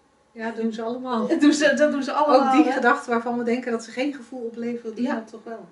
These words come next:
Speaker 1: Ja.
Speaker 2: Ja, dat is interessant. Dus een herinnering is ook een gedachte.
Speaker 1: Ja.
Speaker 2: En, ehm, de herinneringen, de gedachtes die fijne gevoelens opleveren, no problem. Eindeloos. Oh, weet je nog,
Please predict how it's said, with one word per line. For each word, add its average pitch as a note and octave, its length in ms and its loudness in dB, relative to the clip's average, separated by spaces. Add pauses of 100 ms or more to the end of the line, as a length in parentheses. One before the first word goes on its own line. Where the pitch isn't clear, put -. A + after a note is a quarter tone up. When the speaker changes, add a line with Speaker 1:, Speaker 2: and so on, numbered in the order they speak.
(180)
Speaker 1:
Ja. A3 80 -20 (120)
Speaker 2:
Ja, A#3+ 140 -14 (380)
dat - 80 -20
is - 60 -20
interessant. A3 600 -20 (720)
Dus B3 260 -8
een A#3+ 100 -4
herinnering A3+ 640 -2
is F#3+ 140 -12
ook F#3 140 -12
een A#3+ 60 -20
gedachte. B3 520 -12 (460)
Speaker 1:
Ja. G3 200 -10 (840)
Speaker 2:
En, G3+ 420 -8
ehm, F#3+ 260 -10 (720)
de A3 80 -14
herinneringen, F#3+ 760 -8 (140)
de - 140 -20
gedachtes F#3 720 -12
die F3+ 140 -12
fijne G3 360 -8
gevoelens - 360 -20
opleveren, D3 580 -20 (360)
no E3+ 400 -8
problem. C4+ 540 -12 (800)
Eindeloos. G#3+ 800 -10
Oh, D4+ 220 -10 (160)
weet A3+ 240 -12
je A#3 100 -18
nog, G#3 380 -14